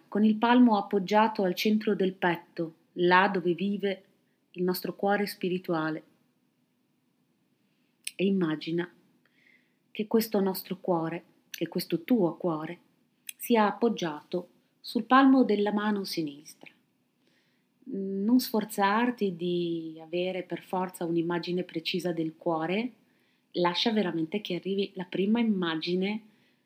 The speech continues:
che si è affacciata alla tua mente quando ho detto questa parola. Quindi per qualcuno sarà l'immagine del cuore anatomico, per qualcun altro magari il disegno di un cuoricino,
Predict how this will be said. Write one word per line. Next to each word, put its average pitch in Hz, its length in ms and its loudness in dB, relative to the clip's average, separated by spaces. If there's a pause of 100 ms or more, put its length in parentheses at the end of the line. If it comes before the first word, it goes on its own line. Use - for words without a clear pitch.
(260)
che - 80 -10
si 180 140 -4
è - 20 2
affacciata 180 520 -4
alla 180 120 0
tua 196 260 0
mente 160 380 -2
quando 220 240 0
ho 226 60 2
detto 202 280 -4
questa 190 340 -6
parola. 156 460 -12 (1040)
Quindi 170 540 0
per 165 140 -10
qualcuno 170 460 -4
sarà 156 480 -8
l'immagine 160 600 -6
del 156 200 -8
cuore 160 380 -6
anatomico, 196 840 0
per - 220 -10
qualcun 156 320 -8
altro 165 260 -6
magari 156 280 -6
il 156 80 -8
disegno 170 440 2
di 156 140 -2
un 156 160 -6
cuoricino, 175 680 0